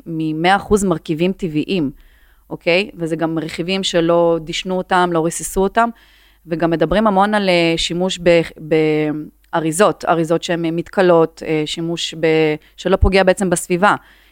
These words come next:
כי גם המון רכיבים מזיקים הם נשטפים ומגיעים ל-, למים, כמו שדיברנו, שוניות אלמוגים, אז הם, אה, בעצם, אה, יש פה עניין של, אה, קיימות. אז קוסמטיקה אורגנית וטבעית, היא, יש את העניין של קיימות,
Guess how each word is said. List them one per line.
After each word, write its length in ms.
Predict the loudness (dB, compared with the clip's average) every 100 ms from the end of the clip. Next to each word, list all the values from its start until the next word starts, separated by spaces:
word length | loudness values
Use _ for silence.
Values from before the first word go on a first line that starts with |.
| _
כי 80 | -4
גם 160 | 0 2
המון 220 | 2 2
רכיבים 360 | 0 -2 0
מזיקים 400 | 0 -2 -4 -2
הם 120 | 2 2
נשטפים 500 | 0 -2 -4 -2 0
ומגיעים 460 | 0 -2 -2 -2
ל-, 160 | 0 2
למים, 540 | 2 4 4 2 -2 -6 _ _ _
כמו 120 | -8
שדיברנו, 360 | -6 -4 -2
שוניות 380 | -4 -6 -6 -4
אלמוגים, 460 | -2 -2 -4 -4 -6 -12 _ _ -10
אז 120 | -6
הם, 200 | -4 -2
אה, 80 | 0
בעצם, 400 | 0 -2 -4 -2
אה, 320 | 0 0 -2
יש 100 | -4
פה 140 | -4 -2
עניין 200 | 0 -2
של, 220 | 0 0
אה, 80 | 2
קיימות. 540 | 2 2 2 0 -2 -14 _ _ _ _ _ _
אז 160 | -12 -10
קוסמטיקה 460 | -8 -6 -2 0
אורגנית 440 | 0 2 0 -2 -10
וטבעית, 460 | -12 -6 -6 -6
היא, 600 | -10 -10 -6 -4 -2 -4 -6 -12 _ _ _
יש 180 | -10 -8
את 100 | -2
העניין 200 | -2 -2
של 120 | -6
קיימות, 640 | -4 -2 0 -2 -4 -10